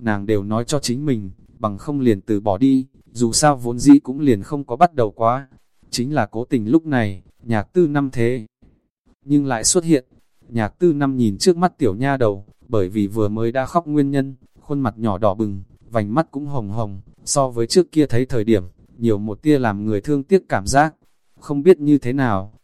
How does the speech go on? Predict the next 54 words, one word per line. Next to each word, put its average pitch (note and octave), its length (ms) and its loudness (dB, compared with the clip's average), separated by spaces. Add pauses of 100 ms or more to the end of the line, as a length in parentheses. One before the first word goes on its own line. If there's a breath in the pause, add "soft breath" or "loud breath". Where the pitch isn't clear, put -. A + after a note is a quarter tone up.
Nhạc A2+ 280 -4
Tư F3 140 4
Năm C#3+ 220 0
liền A#2 240 0
cảm F#2+ 220 -4
thấy A2+ 180 2
chính B2 280 -6
mình A#2 200 -2
lòng G#2 200 -2
bàn G2+ 200 0
tay C#3+ 180 0
có C3 140 -6
điểm G#2 260 -2
ngứa, A2 300 0 (220)
muốn A#2 240 -6
đi D3 140 4
lên C#3+ 200 0
sờ G#2+ 220 2
sờ G2 220 0
cái A2+ 220 -4
này C3+ 220 0
tiểu G2+ 220 -2
nha C3+ 220 -2
đầu A2 180 0
đầu. G2+ 300 0 (440)
Cũng C3+ 200 -8
may D3 140 0
hắn B2+ 260 -2
là B2 100 0
cái A2+ 240 -4
tự A#2+ 220 -4
chủ G#2 180 -4
không C#3 220 -6
tồi G#2+ 180 -2
người, G2+ 380 -2 (240)
cuối B2 200 -6
cùng A2 240 -8
vẫn C#3 220 -6
là A2+ 120 -2
cái A2+ 240 -4
gì C3 200 2
đều G#2+ 180 0
không C#3 220 -8
có B2 140 -4
làm, G#2 360 -2 (440)
chỉ G#2 180 -4
là G2+ 160 0
có A2+ 180 -6
chút E3+ 260 -2
kỳ A#2 140 -4
quái A2+ 240 -4
nhìn C3 240 0
Chu C3+ 200 -2
Hoan. C#3 360 -2